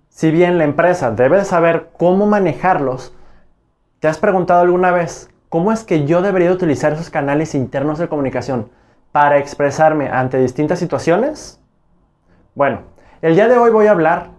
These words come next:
de los diferentes criterios que debes de considerar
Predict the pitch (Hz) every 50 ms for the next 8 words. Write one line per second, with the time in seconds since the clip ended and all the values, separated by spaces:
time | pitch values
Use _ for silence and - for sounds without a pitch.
0 | _ _ _ - 151 160 160 160 143 160 156 175 180 202 208 233 220 - 185 170
1 | - 190 180 175 180 180 180 180 - - - 160 160 175 202 226 226 247 247 214
2 | 180 156 - 170 156 151 151 160 196 277 294 -